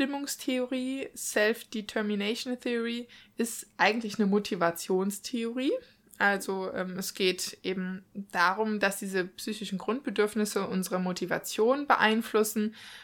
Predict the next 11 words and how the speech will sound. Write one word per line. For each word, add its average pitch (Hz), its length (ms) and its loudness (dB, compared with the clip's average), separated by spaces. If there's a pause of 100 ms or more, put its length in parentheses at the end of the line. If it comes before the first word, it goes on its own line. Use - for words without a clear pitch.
(120)
ähm, 180 220 0
die 185 100 -2
Motivation, 185 720 0
bestimmtes 175 400 -6
Verhalten 254 460 2
zu 214 140 -4
zeigen. 196 540 0 (960)
Und 214 180 0
diese 214 200 4
drei 185 220 2
Grundbedürfnisse 254 920 2